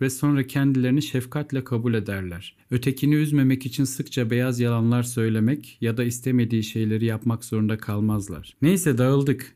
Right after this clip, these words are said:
Nevrotik dediğimde ikinci kastettiğim ise zor bir çocukluk,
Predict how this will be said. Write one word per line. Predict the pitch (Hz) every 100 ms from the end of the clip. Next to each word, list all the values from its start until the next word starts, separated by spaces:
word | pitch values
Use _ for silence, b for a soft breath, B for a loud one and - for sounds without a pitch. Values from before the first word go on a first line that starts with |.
| _ 127
Nevrotik | 139 160 170 208 -
dediğimde | 151 156 165 165
ikinci | 147 160 160 175
kastettiğim | 151 143 - 147 - 160 156
ise | 127 156
zor | 143 139 156
bir | 143 127
çocukluk, | - 117 107 110 - 127 - -